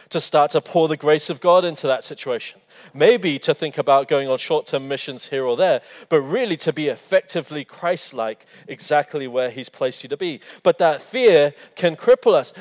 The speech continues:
That fear can inhibit us. I was talking to a friend about just this. I said, "You know what? You're so afraid of going to China when you should be more afraid of not stepping into your purpose because of that fear of China." See, this thing that's way off in the periphery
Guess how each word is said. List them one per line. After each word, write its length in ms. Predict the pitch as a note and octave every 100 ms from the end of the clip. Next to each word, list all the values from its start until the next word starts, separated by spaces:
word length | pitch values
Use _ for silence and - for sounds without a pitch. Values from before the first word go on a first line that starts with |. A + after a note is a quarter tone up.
| E3+
That 180 | E3 -
fear 380 | - A3 A3+
can 200 | - F#3+
inhibit 500 | F#3 F#3+ D3+ G#3+ C4
us. 420 | F3 - - - - _ _ _ -
I 60 |
was 100 | F#3+
talking 360 | - B3 A#3 G#3+
to 100 | G3
a 40 | F3+
friend 280 | A3+ A3+
about 320 | G#3 G#3 F#3+ D3
just 340 | G3+ G3+ -
this. 280 | A#3+ G3 -
I 80 | F3
said, 340 | - G#3 - - - -
"You 100 | A3
know 100 | A3+
what? 200 | A3 F3+
You're 120 | A3+
so 280 | - G#3+ F#3+
afraid 480 | D#3+ G3 A3 G#3
of 160 | F3+ -
going 260 | F3+ F#3+ E3
to 120 | D#3+
China 680 | - G#3 C4 F3+ A#2 C#3 _ _ _ _ _ -
when 160 | E3+
you 60 | F#3
should 200 | - D#3
be 120 | D#3
more 280 | D3+ A3 F#3+
afraid 360 | - D#3+ C#3+
of 100 | C3
not 220 | C3+ C#3+ -
stepping 360 | - C#3 C#3+
into 240 | B2+ B2 B2+
your 80 |
purpose 520 | - C#3 B2 G#2 F#2 -
because 400 | A#2+ - C#3+ B2+
of 100 | A2
that 180 | G2
fear 200 | - A2+
of 80 | G2+
China." 320 | - G2 F2 _ _ _ _ _ _ _ _ _ _ _ _ _ _ _ _ _ _
See, 200 | - F#3
this 260 | F#3+ - -
thing 180 | A#3+
that's 220 | G#3 E3 E3+
way 240 | G#3 A3+
off 180 | A3 -
in 100 | F#3
the 100 | E3+
periphery 680 | F3 F#3 B3 G3 D#3 C#3+